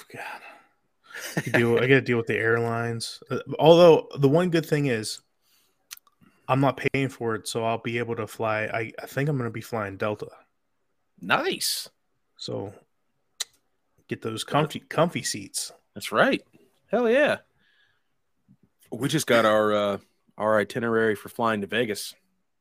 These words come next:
Speaker 2: which is coming up, uh, a week. Not this week, the following week.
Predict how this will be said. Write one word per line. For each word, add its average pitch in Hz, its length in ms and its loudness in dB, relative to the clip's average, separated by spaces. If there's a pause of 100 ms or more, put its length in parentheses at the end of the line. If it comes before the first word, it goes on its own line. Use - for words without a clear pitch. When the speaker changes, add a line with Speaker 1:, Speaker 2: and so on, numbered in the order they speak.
(640)
Speaker 2:
which 104 180 -8
is 95 80 -10
coming 101 320 -4
up, 104 160 -2 (120)
uh, 98 40 -12
a 101 480 -4
week. 95 580 -10 (480)
Not - 140 -10
this - 180 -8
week, 98 200 -10
the - 60 -20
following 104 360 -8
week. 113 220 -10